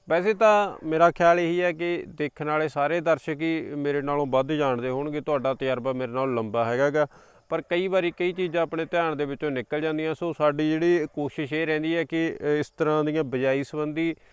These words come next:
ਫਲਦਾਰ ਬੂਟਿਆਂ ਸੰਬੰਧੀ, ਕੁਦਰਤੀ ਖੇਤੀ ਸੰਬੰਧੀ ਅਸੀਂ ਸਮੇਂ ਤੋਂ ਸਮੇਂ ਵੀਡੀਓ ਲੈ ਕੇ ਆਉਂਦੇ, ਆਉਂਦੇ ਰਹੀਏ। ਉਹਦਾ ਮੁੱਖ ਕਾਰਨ ਇਹੀ ਹੁੰਦਾ ਕਿ ਅਸੀਂ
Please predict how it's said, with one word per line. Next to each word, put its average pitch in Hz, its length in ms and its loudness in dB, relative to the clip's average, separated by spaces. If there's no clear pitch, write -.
ਫਲਦਾਰ 147 400 2
ਬੂਟਿਆਂ 139 380 0
ਸੰਬੰਧੀ, 160 480 -2
ਕੁਦਰਤੀ 147 420 -2
ਖੇਤੀ 135 400 -4
ਸੰਬੰਧੀ 160 440 0
ਅਸੀਂ 165 140 -2
ਸਮੇਂ 160 280 0
ਤੋਂ 165 140 -4
ਸਮੇਂ 156 280 -2
ਵੀਡੀਓ 151 280 0
ਲੈ 156 180 2
ਕੇ 151 300 -4
ਆਉਂਦੇ, 135 380 2
ਆਉਂਦੇ 147 360 0
ਰਹੀਏ। 165 360 -2
ਉਹਦਾ 151 180 -2
ਮੁੱਖ 160 300 -2
ਕਾਰਨ 147 340 2
ਇਹੀ 143 200 -2
ਹੁੰਦਾ 139 280 -2
ਕਿ 147 200 -2
ਅਸੀਂ 139 280 -8